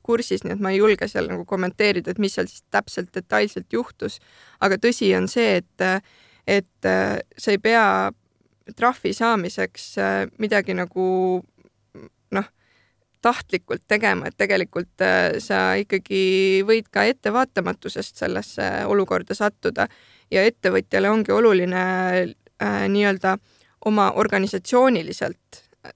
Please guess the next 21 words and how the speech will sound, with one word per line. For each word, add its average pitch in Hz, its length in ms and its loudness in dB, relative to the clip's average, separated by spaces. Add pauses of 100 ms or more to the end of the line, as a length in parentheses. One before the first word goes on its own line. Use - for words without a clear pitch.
(100)
teha 247 320 2
kõik, - 400 -6
mis 185 160 -6
võimalik, 214 480 0
et 185 140 -8
selliseid - 340 -2
asju 190 300 -2
ei 185 80 -2
juhtuks, - 560 -10 (100)
kehtestada 214 540 -6 (100)
õiged 208 320 -2
sisekorrad, 220 800 -2 (340)
koolitada 196 540 2
oma 180 180 -6
töötajaid, 196 800 2 (420)
äh, 190 300 0 (100)
teha, 214 300 2 (500)
äh, 180 640 -4 (100)
tehniliste 233 560 2
turvameetmete 202 800 0
pakett - 480 -4